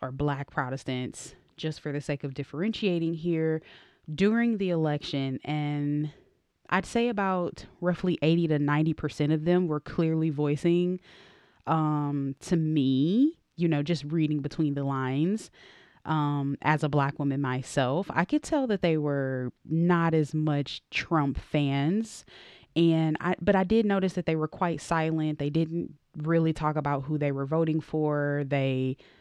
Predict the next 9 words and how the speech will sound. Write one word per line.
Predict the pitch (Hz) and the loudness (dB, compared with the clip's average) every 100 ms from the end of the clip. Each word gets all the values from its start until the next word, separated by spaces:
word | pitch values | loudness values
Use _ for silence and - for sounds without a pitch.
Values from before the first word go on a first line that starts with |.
| _ _ _ | _ _ _
from | - 214 | 0 4
what | 185 170 | 6 8
I | 175 | 8
noticed, | 170 147 127 101 127 - - | 6 4 0 -4 -8 -10 -4
um, | 151 147 143 | -2 0 -2
tried | - - 151 147 143 | -4 -2 0 0 -2
to | - | -2
remain | 147 139 143 143 139 139 139 | -2 0 0 0 0 -2 -4
pretty, | - - 240 240 233 226 214 208 | -8 -2 0 2 0 2 2 0